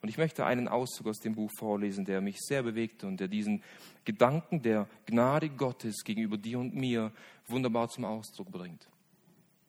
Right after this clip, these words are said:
Es heißt in dem Buch, es gibt viele, die mit Gnade beginnen und mit Werken enden und meinen, das sei der einzige Weg. Aber gerettet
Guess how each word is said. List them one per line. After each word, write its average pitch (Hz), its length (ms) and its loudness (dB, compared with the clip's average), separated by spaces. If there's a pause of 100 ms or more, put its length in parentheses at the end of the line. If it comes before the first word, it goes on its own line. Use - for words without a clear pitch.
(960)
Es - 120 -12
heißt 110 240 0
in 113 80 2
dem 107 120 4
Buch, 120 360 -2 (460)
es - 160 -12
gibt 147 240 -2 (120)
viele, 165 460 4 (680)
die - 40 -6
mit 120 160 2
Gnade 127 380 4
beginnen 123 640 -2 (920)
und 110 120 2
mit 107 200 2
Werken 113 340 4
enden 110 380 2
und 90 160 -2
meinen, 98 500 -2 (560)
das 98 120 -10
sei 107 100 -4
der 98 140 0
einzige 101 380 -4
Weg. 98 320 -10 (2000)
Aber 135 320 12
gerettet 127 800 2